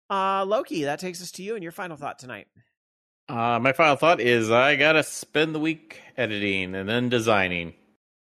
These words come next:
Speaker 1: Good times. Good
Speaker 2: Never
Speaker 1: times.
Speaker 2: ends.
Speaker 1: Never ends.
Speaker 2: Yep.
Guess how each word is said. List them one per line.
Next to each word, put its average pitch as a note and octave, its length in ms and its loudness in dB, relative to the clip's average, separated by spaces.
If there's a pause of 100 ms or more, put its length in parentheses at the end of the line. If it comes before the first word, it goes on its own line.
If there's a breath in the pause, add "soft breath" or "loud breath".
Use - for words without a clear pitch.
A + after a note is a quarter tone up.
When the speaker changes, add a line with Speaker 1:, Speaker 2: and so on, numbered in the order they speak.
(300)
Speaker 1:
Good A#3 200 -14
times. G#2+ 720 -14
Good - 100 -12
Speaker 2:
Never G#2+ 240 2
Speaker 1:
times. E2+ 120 -2
Speaker 2:
ends. E2 300 -14 (180)
Speaker 1:
Never A#2+ 280 -16
ends. - 160 -20
Speaker 2:
Yep. F2+ 160 -10